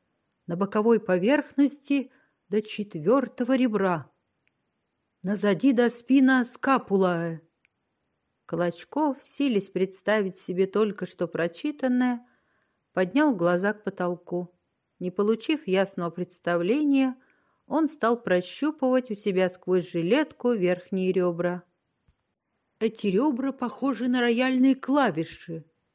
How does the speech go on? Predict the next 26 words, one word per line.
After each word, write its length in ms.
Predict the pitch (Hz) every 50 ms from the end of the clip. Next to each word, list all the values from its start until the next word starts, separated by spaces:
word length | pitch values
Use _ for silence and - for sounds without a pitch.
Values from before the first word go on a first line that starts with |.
| _ _ _ _ _ _ _
сказал 560 | _ _ - - 185 180 180 180 170 165 175
он. 320 | 170 165 156 156 151 - _ _ _ _ _ _ _ _ _
«Чтобы 480 | _ - - - - 226 247 196 196 196
не 100 | 208 214
спутаться 680 | - - - - 262 - - 202 196 - - 190 180
в 40 | 180
счете, 640 | - - - - 294 311 294 294 - 285 277 262 269 - - _ _ _ _ -
к 140 | - - 226
ним 180 | 247 226 196
непременно 800 | 202 220 208 - - 180 185 175 214 285 320 285 269 269 269 285
нужно 360 | 247 214 226 233 208 202 220
привыкнуть. 800 | - - 240 262 240 269 233 - - - 160 160 156 - _ _ _ _ _ _ _ _ _ _ _ _ _ _ _ _ _
Придется 760 | - 165 175 160 139 135 254 302 302 294 - - - 285 240
поштудировать 800 | 277 277 254 - - - 233 226 185 220 262 254 247 254 254 254
на 100 | 262 247
скелете 880 | 247 - - - 214 214 202 185 226 294 311 294 294 - 269 269 269
и 40 | 262
на 120 | 240 220
живом 380 | 190 151 175 180 202 220 226 214
человеке. 800 | - - - 262 277 277 254 277 262 208 - - - 170 165 - _ _ _ _ _ _ _ _ _ _ _ _ _
А 140 | - 202 226
ну, 160 | 226 277 294
Анюта, 640 | 285 285 277 277 285 285 277 285 294 294 294 277 - _ _ _ _ _ _ _ _ _ -
дай-ка 420 | 214 202 285 240 208 - - -
я 300 | 202 190 214 202 196 196 - - _ _ _
ориентируюсь». 920 | - 233 240 262 262 240 240 - - 196 180 175 180 180 180 - - _